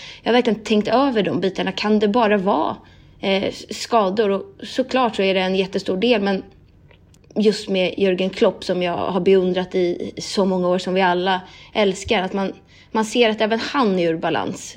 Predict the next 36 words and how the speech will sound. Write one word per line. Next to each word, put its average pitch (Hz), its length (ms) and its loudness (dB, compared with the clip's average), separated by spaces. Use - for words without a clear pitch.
Eh, 190 260 -6
nu 190 380 2
nåddes 196 360 0
jag 185 120 2
av 175 100 -2
den 185 240 -2
tragiska 196 520 0
nyheten 190 440 -2
i 185 40 -2
morse 190 300 -4
att 180 240 -6
hans 208 180 0
mamma, 202 520 0
eh, 175 220 -4
precis 190 380 -2
har 180 80 -2
dött, 156 340 -6
och 175 140 -2
de 180 120 -2
hade 180 160 -2
ju 175 60 2
en 170 80 -2
väldigt 180 280 -4
fin 185 140 0
relation, 180 400 0
och 180 100 2
tack 208 200 -2
vare, 185 240 2
eller 190 220 4
tack - 340 -6
vare, 185 240 2
på 202 160 -2
grund 196 380 2
av 196 360 0
corona 185 500 0
så 180 340 -4